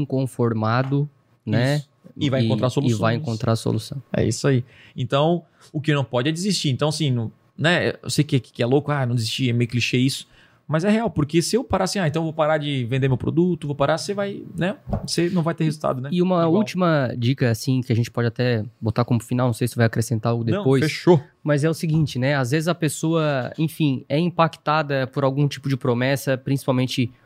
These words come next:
Speaker 1: voltada pra anúncios, né? Onde, sei lá, às vezes a pessoa fala, "Ah, com mil reais você consegue retornar dez mil", né? O, o que
Speaker 2: Uhum.
Speaker 1: acontece? A pessoa vai lá,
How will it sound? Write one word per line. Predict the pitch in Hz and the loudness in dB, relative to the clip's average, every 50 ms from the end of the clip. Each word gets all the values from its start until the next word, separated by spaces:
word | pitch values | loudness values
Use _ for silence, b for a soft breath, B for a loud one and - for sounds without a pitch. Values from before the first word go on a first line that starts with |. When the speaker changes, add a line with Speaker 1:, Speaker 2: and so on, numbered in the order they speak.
| b b | b b
Speaker 1:
voltada | - 120 135 139 131 120 - 143 147 156 147 127 | -2 2 2 2 2 0 0 0 0 0 0 0
pra | - 131 123 | 0 0 0
anúncios, | 117 120 123 143 170 156 - - 120 113 | 0 0 0 0 0 0 -2 -4 -4 0
né? | 127 139 156 156 - b b b b b b b - - | 0 0 0 0 -4 b b b b b b b -6 -4
Onde, | 131 135 139 123 131 131 131 127 120 | -2 0 0 0 0 0 0 -2 -2
sei | - 147 139 | -4 -2 0
lá, | 135 | 0
às | 120 107 | 2 2
vezes | 120 127 127 - - - | 2 0 -2 -2 -8 -14
a | - _ _ - | -16 _ _ -2
pessoa | 135 120 - 131 | -2 0 0 0
fala, | - 139 151 165 180 170 | 0 0 0 0 2 0
"Ah, | 143 | 0
com | - - 127 | 0 -2 -2
mil | 123 135 151 | -2 0 0
reais | 147 143 127 127 139 147 147 143 131 | 2 2 2 0 0 0 0 -2 -4
você | 127 - - | -6 -6 -4
consegue | - - 139 127 - - 131 131 135 | -2 0 0 0 0 0 0 0 2
retornar | 113 131 123 - 143 135 131 131 127 131 127 127 - b b b b b b b b | 0 0 2 2 0 0 2 2 2 0 0 -2 -4 b b b b b b b b
dez | 123 117 123 131 139 123 | -4 -2 0 0 0 0
mil", | 123 120 117 107 101 - _ - | 0 0 0 0 -2 -4 _ -6
né? | - 113 117 123 - | -2 0 2 2 2
O, | - 131 127 - | 0 -2 -4 -4
o | - | -6
que | - - 190 | 2 2 2
Speaker 2:
Uhum. | 160 | 2
Speaker 1:
acontece? | 156 180 - 123 107 107 117 | 2 -2 0 0 0 0 0
A | - 131 | -2 0
pessoa | 127 170 156 - 180 160 | 0 0 0 0 0 0
vai | 139 123 | 0 0
lá, | 123 127 135 120 107 | 2 2 2 0 0